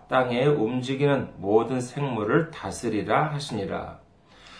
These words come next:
하나님이 이르시되 내가 온 지면에 씨 맺는 모든 채소와 씨 가진 열매 맺는 모든 나무를 너희에게 주노니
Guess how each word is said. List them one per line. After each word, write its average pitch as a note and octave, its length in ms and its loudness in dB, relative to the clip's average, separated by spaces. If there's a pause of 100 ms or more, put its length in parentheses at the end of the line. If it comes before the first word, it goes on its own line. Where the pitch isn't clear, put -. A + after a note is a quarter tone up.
(340)
하나님이 F#3+ 460 8
이르시되 D#3+ 640 8
내가 C#3 440 8
온 D3+ 420 6
지면에 C#3+ 540 2
씨 G3 320 -2
맺는 F3+ 580 4
모든 B2 480 6
채소와 E3 840 4
씨 C#3+ 340 -2
가진 B2 540 2
열매 B2 360 4
맺는 D3 640 4
모든 B2 480 4
나무를 C3 760 4
너희에게 G#2 600 2
주노니 G#2 640 0